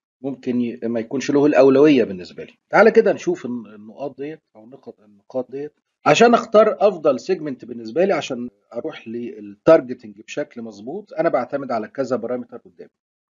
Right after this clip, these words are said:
من ضمنها الكاستمر اللي انا هخدمهم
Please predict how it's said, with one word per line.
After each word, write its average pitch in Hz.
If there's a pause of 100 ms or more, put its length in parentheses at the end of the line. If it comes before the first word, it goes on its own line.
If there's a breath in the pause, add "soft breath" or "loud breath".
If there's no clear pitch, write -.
(260)
من 165
ضمنها 151
الكاستمر 170
اللي 123
انا 127
هخدمهم 123